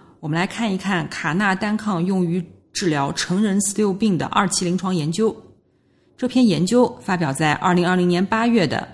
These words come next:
《Annals of Rheumatic Disease》杂志上。这是一项多中心、双盲、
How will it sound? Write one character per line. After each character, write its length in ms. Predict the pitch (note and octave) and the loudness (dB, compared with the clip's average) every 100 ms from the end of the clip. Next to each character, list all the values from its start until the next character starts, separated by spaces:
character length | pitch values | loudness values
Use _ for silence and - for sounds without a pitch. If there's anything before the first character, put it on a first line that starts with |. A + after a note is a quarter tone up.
| - - | -20 -8
《Annals 440 | G3 A#3 G#3 D#3 - | 2 4 6 2 -2
of 180 | E3 D#3+ | -6 0
Rheumatic 540 | F3+ F#3 G3+ G3+ E3+ | 2 2 2 -2 -4
Disease》 340 | D3+ F#3 F#3+ | -4 -2 -2
杂 140 | - C#3 | -4 -6
志 140 | - | -8
上。 180 | C#3 - - - _ _ _ _ _ _ _ _ _ _ _ | -8 -10 -14 -20 _ _ _ _ _ _ _ _ _ _ _
这 100 | - | -4
是 140 | G3+ F#3 | -2 0
一 80 | F3 | 2
项 360 | G3+ F3 G3 - | 2 2 0 0
多 120 | A#3+ | 2
中 160 | B3 | 4
心、 380 | A#3+ B3 A#3+ A#3 | 4 6 4 4
双 380 | - - B3+ B3 | -4 -2 2 4
盲、 300 | G3 C#3+ E3 | 4 2 -2